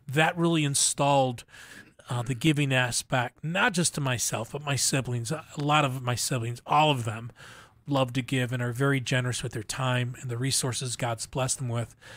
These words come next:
But that really was the start of, of, of something. But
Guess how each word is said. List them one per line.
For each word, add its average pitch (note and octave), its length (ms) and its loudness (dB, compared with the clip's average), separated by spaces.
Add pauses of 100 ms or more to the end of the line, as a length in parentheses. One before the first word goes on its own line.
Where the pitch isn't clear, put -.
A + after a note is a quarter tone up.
(400)
But C3 120 0
that G#3+ 260 6
really F#3+ 300 6
was D#3 340 6
the B2+ 120 -4
start C3+ 520 2
of, B2 240 -6
of, A#2 220 -6
of A#2 120 -6
something. A2+ 480 -8
But A#2+ 160 -8